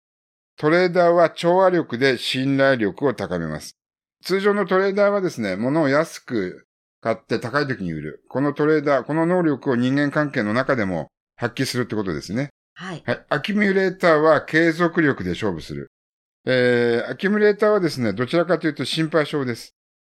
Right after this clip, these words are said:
Speaker 1: えっと、リスクから入ります。ですから、ジャイアンと全く真逆なところにいるので、
Speaker 2: はい。
Speaker 1: なかなかですね、一緒にいると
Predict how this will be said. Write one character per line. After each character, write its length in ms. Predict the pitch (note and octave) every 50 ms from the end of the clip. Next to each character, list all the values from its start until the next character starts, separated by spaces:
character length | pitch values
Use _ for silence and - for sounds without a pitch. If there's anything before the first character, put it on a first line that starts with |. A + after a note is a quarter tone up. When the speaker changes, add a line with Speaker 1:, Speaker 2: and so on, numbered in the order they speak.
| _
Speaker 1:
え 120 | - A#2+ B2
っ 20 | A#2+
と、 420 | - - B2+ A#2 A#2+ A#2+ A#2+ A#2
リ 120 | B2+ D3
ス 100 | D3+ -
ク 140 | - - G3+
か 100 | F3+ G3
ら 120 | F#3 F3 E3+
入 120 | E3+ D#3
り 80 | D3+ C#3
ま 120 | C3 B2
す。 240 | - - - _ _ _ _ _ _ _ -
で 80 | F3
す 100 | F3+ -
か 100 | - F3+
ら、 120 | D#3 C3 B2
ジ 120 | B2 D3+
ャ 120 | F3 G3 G3+
イ 60 | F3
ア 60 | D#3
ン 60 | C#3
と 100 | - A#2+
全 140 | G#2+ G#2+ A2+ - - D3+ C3+
く 80 | B2+
真 180 | A#2 A2 - C3+
逆 220 | C3 D3+ C#3 D#3 D3+
な 80 | D3
と 120 | C#3 C#3+ B2+
こ 80 | C#3
ろ 60 | C3+ A#2+
に 80 | G#2+
い 40 | F#2+
る 140 | F2+ F#2+ F2
の 120 | D#2 D2
で、 160 | D2+ F2 F2 D#2+
Speaker 2:
は 200 | D2+ - G#3 F#3+
い。 80 | D#3+ - _ _ _ _ _ -
Speaker 1:
な 200 | B2+ C#3+ D#3+ D#3
か 180 | - - G#3 G3
な 140 | G3+ G3
か 120 | F#3+ G#3 F#3
で 100 | E3+ D3
す 120 | - - A2
ね、 280 | G#2 F#2+ E2+ E2 D2+ B1 D#2 - -
一 140 | - B2+ A#2+
緒 180 | - - D#3+
に 80 | D3+ D3+
い 60 | D3+
る 100 | D3 C#3
と 360 | - - C#3 C3+ B2+ B2 -